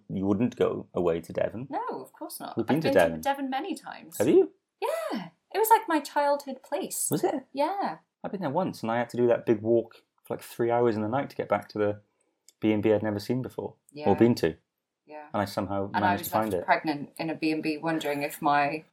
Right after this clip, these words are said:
Speaker 1: <laughs>
Speaker 2: fiancé had been mauled by a cow.
Speaker 1: I don't think I bumped into any cows in the dark. I definitely bumped into sheep, 'cause that was
Speaker 2: Oh,
Speaker 1: terrifying.
Speaker 2: God.
Speaker 1: They were behind a gate, though. But
Speaker 2: That
Speaker 1: they,
Speaker 2: won't stop them. <laughs>
Speaker 1: they were as surprised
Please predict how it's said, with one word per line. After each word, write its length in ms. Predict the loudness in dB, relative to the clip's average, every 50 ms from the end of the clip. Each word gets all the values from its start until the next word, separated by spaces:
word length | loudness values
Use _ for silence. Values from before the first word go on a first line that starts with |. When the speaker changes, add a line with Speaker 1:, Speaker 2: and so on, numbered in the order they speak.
| _ _ _ _ -8
Speaker 1:
<laughs> 20 |
Speaker 2:
fiancé 600 | -8 -6 -2 2 2 2 2 2 0 2 2 2
had 180 | 0 -2 -4 -2
been 200 | -2 -2 -2 -4
mauled 400 | -4 -4 -2 -2 -2 -2 -2 -4
by 140 | -4 -2 -2
a 60 | -4
cow. 480 | -6 -6 -6 -4 -2 -2 -4 -4 -6 -10 _ _ _ -20 0
Speaker 1:
I 40 | 4
don't 140 | 4 4 4
think 140 | 2 0
I 40 | 6
bumped 260 | 10 10 10 10 8
into 160 | 2 0 0 0
any 100 | 0 0
cows 300 | 0 2 4 4 4 2
in 80 | 0 0
the 60 | 0
dark. 160 | 0 0 0
I 80 | -4 -4 _
definitely 540 | 8 8 8 8 6 0 -2 2 4 4 6
bumped 280 | 8 8 8 6 6 0
into 140 | -4 -4
sheep, 320 | -6 -6 -6 -6 -6 -6 -8 -14 _
'cause 80 | 0
that 80 | 0 0
was 100 | 0 0 -2
Speaker 2:
Oh, 20 | 0
Speaker 1:
terrifying. 500 | 2 2 2 2 2 0 0 0 -2 -4
Speaker 2:
God. 420 | -6 -6 -4 -4 -4 -6 -8 -10 _ _ _ _
Speaker 1:
They 60 | 4
were 80 | 4 6
behind 220 | 6 6 4 4 2
a 20 |
gate, 280 | 2 2 2 0 -2 -8
though. 160 | -12 -12 -12 -14 _ _ _ 6
But 80 | 10
Speaker 2:
That 80 | 12 12
Speaker 1:
they, 140 | 12 12 12
Speaker 2:
won't 260 | 12 6 4 2 -2
stop 400 | -8 -4 0 2 2 2 0 0
them. 280 | -2 -2 -2 -2 -2 -4 4
<laughs> 40 |
Speaker 1:
they 220 | 10 12 12 12 12
were 160 | 12 12 12
as 100 | 12 10
surprised 720 | 6 2 6 8 10 10 10 10 8 6 4 0 -8 -20